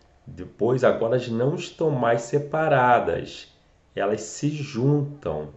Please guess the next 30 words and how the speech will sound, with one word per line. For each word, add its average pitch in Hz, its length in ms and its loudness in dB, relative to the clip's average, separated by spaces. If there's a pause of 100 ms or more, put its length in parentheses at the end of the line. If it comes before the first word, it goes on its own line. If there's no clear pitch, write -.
(180)
tá? 101 480 2 (580)
Elas 87 320 -2
se 143 300 -6
juntam. 92 560 -2 (340)
Galera, 123 520 6
quando 202 320 -2
os - 120 -10
corpos 143 440 2
metálicos 110 840 -2
se 85 180 -8
juntam, 92 680 -2 (400)
eles 135 180 -4
ficam - 160 -10
como 151 220 -2
se 143 140 -4
fosse 151 420 -4
um 151 160 0
único 185 360 -4
corpo, - 680 0 (180)
tá 101 100 -6
bom? 123 440 4 (1080)
Eles - 160 -10
se - 120 -10
comportam 127 640 -2
como 143 180 -4
se 135 140 -8
fosse 139 400 -2
um 131 160 2
único 156 320 -2
corpo. - 720 -2